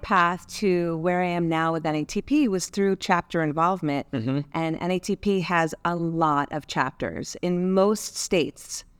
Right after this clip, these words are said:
Speaker 1: in
Speaker 2: Mm-hmm.
Speaker 1: the U S, okay? There are some areas, some states that do not have a local chapter, but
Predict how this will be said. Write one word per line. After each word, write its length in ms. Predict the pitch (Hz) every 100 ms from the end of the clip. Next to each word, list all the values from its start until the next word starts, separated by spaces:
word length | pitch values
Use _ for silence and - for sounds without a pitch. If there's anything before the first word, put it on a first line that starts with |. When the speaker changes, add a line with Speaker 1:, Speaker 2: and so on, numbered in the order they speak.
| _
Speaker 1:
in 80 | 113
Speaker 2:
Mm-hmm. 180 | 165 120
Speaker 1:
the 80 | 156
U 220 | 156 143
S, 320 | 127 - -
okay? 480 | 147 143 156 151 180 - _ -
There 160 | 202 -
are 320 | 170 180 240
some 540 | 269 - - 196 190 202
areas, 520 | 165 160 165 165 175
some 300 | - - 185
states 540 | 190 - 160 147 - -
that 180 | 156 -
do 100 | 165
not 220 | 156 160
have 160 | 170 165
a 40 |
local 320 | 156 151 165
chapter, 580 | - 269 285 - 160 151 - - _ -
but 640 | 156 240 262 175 170 175